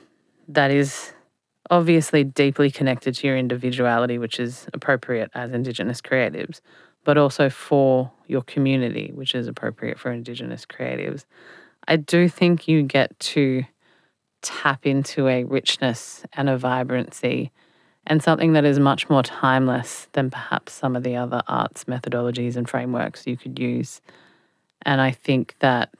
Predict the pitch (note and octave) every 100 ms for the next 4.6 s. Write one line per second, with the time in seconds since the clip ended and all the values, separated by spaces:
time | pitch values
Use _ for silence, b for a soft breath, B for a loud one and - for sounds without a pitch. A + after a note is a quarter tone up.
0 | - C#3 B2 A#2 - - b b b b
1 | b - D3 C#3 C3 B2 B2 A#2 - _
2 | _ _ _ _ _ _ - C3+ - C#3
3 | C3 C3+ D3+ C4+ D#4+ B2+ - - B3 D4
4 | E4+ C#4 B3 A#3+ G3 F4+